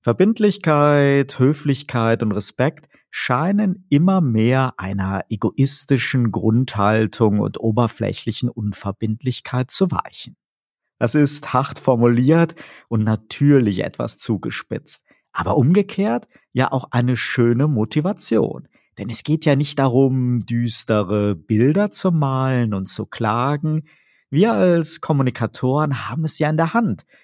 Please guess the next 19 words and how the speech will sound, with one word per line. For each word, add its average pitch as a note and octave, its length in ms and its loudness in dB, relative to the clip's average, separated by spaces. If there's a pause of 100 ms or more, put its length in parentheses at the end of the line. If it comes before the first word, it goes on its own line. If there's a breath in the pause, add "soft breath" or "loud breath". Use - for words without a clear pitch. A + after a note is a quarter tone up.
(160 soft breath)
das - 300 -2
zu - 180 0
ändern A#2 580 2 (120)
oder A2+ 520 -4
tun G2 440 -8
dies A#2+ 260 -4
bereits - 560 -4
tagtäglich. - 840 -10 (500)
Denn B2 140 2
im A#2+ 380 4
Business- F3 500 4
oder A2 300 4
auch G#2 180 2
H-R-Kontext C3+ 1200 -2
hat D3 260 -4
Ghosting A2 560 0
natürlich A2 840 0
vielfältige G2 720 -6
Gründe. - 480 -8